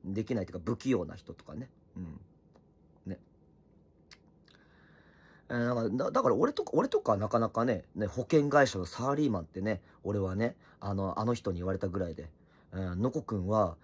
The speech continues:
ね、あのインタビュー、誰だっけ？あの人、あの、あのじいさん、あのおっさん、あの伝説のおっさん。あの、ビートルズから始まるの、あの、あの、い-、あの、レジェンドおっさん、あ、勝也さん、そうそうそう。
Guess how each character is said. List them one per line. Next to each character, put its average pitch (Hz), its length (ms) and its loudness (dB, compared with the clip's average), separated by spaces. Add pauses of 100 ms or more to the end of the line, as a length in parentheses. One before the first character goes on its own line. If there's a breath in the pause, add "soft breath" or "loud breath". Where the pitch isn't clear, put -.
(180 soft breath)
ね、 110 240 0 (100)
あ 92 100 -4
の 107 60 0
イ 120 80 2
ン 120 40 0
タ 110 140 0
ビ 82 60 -6
ュ - 20 -10
ー、 - 20 -12
誰 147 140 2
だ 127 60 0
っ 101 60 -6
け？ 90 120 -6
あ 92 80 -4
の 95 60 -4
人、 87 260 -8
あ 98 40 -4
の、 98 140 -2 (180)
あ - 80 -4
の 98 100 -2
じ 95 160 -6
い - 20 -6
さ 85 160 -10
ん、 76 80 -14 (240 soft breath)
あ 95 80 -6
の 95 60 -4
お - 20 -4
っ 95 40 -4
さ - 220 -6
ん、 92 120 -4 (180)
あ - 100 -6
の 92 80 -2
伝 107 160 -2
説 107 220 -4
の 107 60 0
お - 20 0
っ 95 40 -2
さ 98 220 -2
ん。 90 80 -2 (600 loud breath)
あ 98 140 -4
の、 95 160 -2
ビ 285 320 6
ー - 20 2
ト 190 120 4
ル 165 100 6
ズ 123 100 -4
か 139 120 4
ら 127 80 6
始 123 320 -2
ま 120 120 4
る 117 80 4
の、 92 160 0
あ 92 40 -2
の、 90 160 -4 (260 loud breath)
あ 98 100 -4
の、 98 200 0
い-、 - 240 -8
あ 104 80 -4
の、 95 100 -4
レ 101 220 0
ジ 98 100 0
ェ 98 60 2
ン 92 60 -2
ド 95 100 0
お - 20 2
っ - 20 0
さ - 140 -12
ん、 - 40 -2
あ、 101 100 -6
勝 - 200 -2
也 101 140 -2
さ - 80 -10
ん、 92 80 -12
そ - 140 -8
う 92 40 -6
そ - 140 -8
う 87 60 -10
そ 90 80 -16
う。 - 20 -16